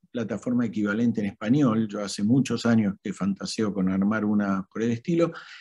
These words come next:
en donde vamos a navegar y vamos a ver un poco cómo se puede buscar, eh, tecnologías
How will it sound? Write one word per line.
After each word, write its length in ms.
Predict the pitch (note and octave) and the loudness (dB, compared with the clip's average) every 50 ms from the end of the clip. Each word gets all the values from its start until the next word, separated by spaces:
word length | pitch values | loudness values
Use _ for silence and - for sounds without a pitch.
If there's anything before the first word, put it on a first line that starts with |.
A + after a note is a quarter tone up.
| - _ _ | -20 _ _
en 100 | C3+ C#3+ | 2 2
donde 220 | D#3 D3+ D3+ D#3 | 4 6 6 8
vamos 320 | D#3+ F3+ G3 G#3 G3 F3 F3+ | 8 8 8 6 4 4 2
a 80 | E3+ | 2
navegar 360 | D3+ D3+ D3+ D#3 D#3+ E3+ F3 F3+ | 2 4 4 4 4 4 4 4
y 60 | E3 | 2
vamos 300 | E3 D#3+ D#3+ D#3+ C#3+ - | 2 2 0 -2 -4 -2
a 80 | C#3+ | -2
ver 100 | C#3+ D3 | 0 0
un 140 | D#3+ D3+ C#3+ | 0 0 -2
poco 240 | D#3+ D#3 - E3+ E3+ | -2 -2 -2 -4 -2
cómo 240 | - E3+ E3+ E3 D3+ | 0 0 0 0 0
se 140 | - - - | -2 -4 -4
puede 340 | E3 G3 G#3+ G3+ D#3+ B2 | -2 0 2 4 4 4
buscar, 640 | G#2+ G#2+ G#2+ - _ - C3 A#2 A2+ A2+ B2 A#2+ - _ - - - _ _ _ _ | 2 0 -2 -6 _ -4 0 0 0 0 -2 -4 -12 _ -20 -20 -20 _ _ _ _
eh, 440 | - G#2 G#2 G#2 G2+ G2+ G2+ F#2+ G2+ | -2 0 2 2 4 4 2 2 2
tecnologías 880 | - C#3 A#2+ B2 B2 B2 A#2+ B2 A#2+ A#2 - - C#3 C3 C#3 - A#2+ A#2+ | 2 4 6 6 8 8 8 6 4 4 2 4 6 6 6 6 2 0